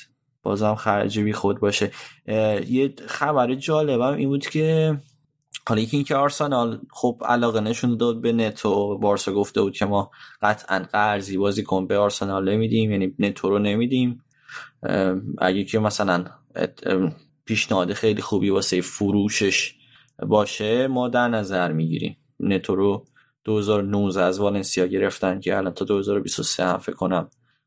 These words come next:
قرارداد داره. اه، یکی این که یه دونه، اه، هافبک، اه، دفاعی گرفته بود بارسا، ماتیوس فرناندز، اونم برزیلی بود و هیچ موقع بازی نکرد. اه، اونم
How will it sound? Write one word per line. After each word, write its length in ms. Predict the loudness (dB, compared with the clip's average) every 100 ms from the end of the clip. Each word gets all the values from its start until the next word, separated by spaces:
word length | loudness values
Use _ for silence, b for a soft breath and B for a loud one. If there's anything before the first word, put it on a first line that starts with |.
| _
قرارداد 480 | 0 0 0 -4 -4
داره. 320 | -2 -2 -6 _ _ _ _ -4
اه، 300 | 0 0 2
یکی 360 | 0 0 0
این 160 | 0 0
که 460 | -2 0 2 0 -2
یه 240 | -2 0 2
دونه، 560 | 2 2 2 2 0 0
اه، 360 | 0 2 0 -2 -10 -20 _ _ -4
هافبک، 800 | -2 -2 0 0 0 -8 -14 _ -6
اه، 280 | 0 2 0 -4 -14 -4
دفاعی 540 | -2 0 2 2 0
گرفته 460 | -4 -4 -2 -2 -2
بود 140 | -2
بارسا، 420 | 0 0 0 -2 0
ماتیوس 440 | 0 0 -2 -2
فرناندز، 680 | 0 2 2 2 0 0 -6 B B B -6
اونم 300 | 0 0 2
برزیلی 400 | 0 0 0 -2
بود 140 | 0
و 40 | 0
هیچ 260 | 0 0
موقع 180 | -2 0
بازی 300 | 2 2 2
نکرد. 680 | 0 0 0 0 2 0 -2 _ _ _ _
اه، 400 | -2 2 0 -2
اونم 720 | -6 -2 0 2 2 0 -2